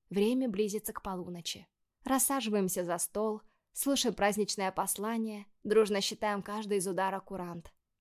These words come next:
Наступает Новый год, и бокалы с шампанским взлетают вверх. Дом наполняется торжественной музыкой и нашими весёлыми криками. Кто-то из соседей принимается кричать на улице, в небо взлетает один фейерверк круче другого.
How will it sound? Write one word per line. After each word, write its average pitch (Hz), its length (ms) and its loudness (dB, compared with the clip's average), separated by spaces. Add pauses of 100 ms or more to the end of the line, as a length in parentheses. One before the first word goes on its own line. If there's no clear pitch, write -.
Наступает 220 640 2
Новый 214 280 0
год, 233 240 -4
и 226 40 2
бокалы 202 440 -2
с - 20 -2
шампанским 220 640 -2
взлетают 214 520 -2
вверх. 196 360 0 (480)
Дом 269 280 6
наполняется 208 640 0
торжественной 202 640 -2
музыкой 240 480 2
и 214 60 2
нашими 214 380 0
весёлыми 190 540 -2
криками. 180 640 -10 (180)
Кто-то 320 360 4
из 208 100 8
соседей 214 400 0
принимается 202 580 2
кричать 196 400 -4
на 180 160 0
улице, 233 560 -2 (140)
в 226 100 0
небо 233 260 4
взлетает 190 540 -2
один 190 260 0
фейерверк 196 600 -2
круче 214 320 0
другого. 196 580 -4